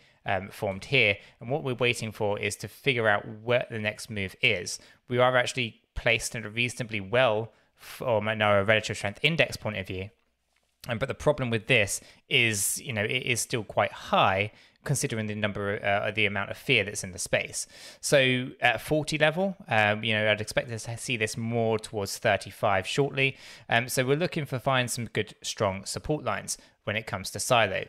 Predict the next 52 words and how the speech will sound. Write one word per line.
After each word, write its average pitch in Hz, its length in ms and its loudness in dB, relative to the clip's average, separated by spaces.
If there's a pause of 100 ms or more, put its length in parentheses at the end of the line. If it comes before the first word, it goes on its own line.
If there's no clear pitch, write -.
(200)
Me 156 200 -6
personally, 151 680 -2
I'm 139 260 -2
just 135 200 -4
holding 131 480 -2
tight - 440 -2
to 113 100 -12
this 98 240 -6
one. 101 200 -4 (360)
Um, 110 260 2
and 110 480 0
I'm 110 240 0
gonna 127 180 -2
be 117 140 -6
riding 104 440 2
this 98 200 -6
one 98 380 -4
probably 113 340 -6 (140)
for - 100 -16
the 107 120 -6
majority 98 560 -4
of 92 80 -16
the 101 100 -10
year 110 320 2 (280)
and 123 140 -4
seeing 117 300 -2
what 92 160 -6
it - 160 -12
does. 107 340 4 (420)
Um, 120 380 2
and 131 140 -4
again, 131 280 2
I 123 120 2
feel 151 380 2
that 123 260 2
we 123 100 0
have 110 240 0
a, 110 160 4
an 110 140 -2
opportunity 117 500 -6
down 98 240 -2
here 120 220 2
at 120 120 -6
probably 107 260 -6
zero 104 260 0
point 104 240 -6
zero 98 240 0
zero 95 280 0
four 113 380 -2
of 101 80 -8
a 104 60 -8
cent. 156 260 2